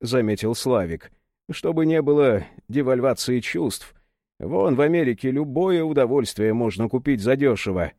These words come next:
А какой в этом кайф?» «По уровню жизни и кайф», меланхолически проворчал Жора Пучков. «Я где-то видел рейтинг оон по уровню жизни в мире.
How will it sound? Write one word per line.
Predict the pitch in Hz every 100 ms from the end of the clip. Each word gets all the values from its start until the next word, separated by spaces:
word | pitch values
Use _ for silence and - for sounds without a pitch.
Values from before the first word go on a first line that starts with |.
| _ -
А | 247
какой | 233 214 220 170
в |
этом | 156 143 139
кайф?» | 151 98 - - _ _ _ _ _ _
«По | -
уровню | 202 185 160 147 139
жизни | 139 156 113 127 113
и |
кайф», | 98 113 104 95 - - _ _
меланхолически | 76 110 135 117 139 147 - 117 123 117
проворчал | - 117 123 - 127 120
Жора | 92 107 110 101
Пучков. | - 98 - 90 85 - _ _ _ _ _ -
«Я | - 180 175
где-то | 127 160 151
видел | 143 156 135 139 117
рейтинг | 90 135 135 127 120 120
оон | 151 170 143 90
по | 113
уровню | 131 135 120 120 110
жизни | 139 127 110
в | 113
мире. | 147 180 107 87 78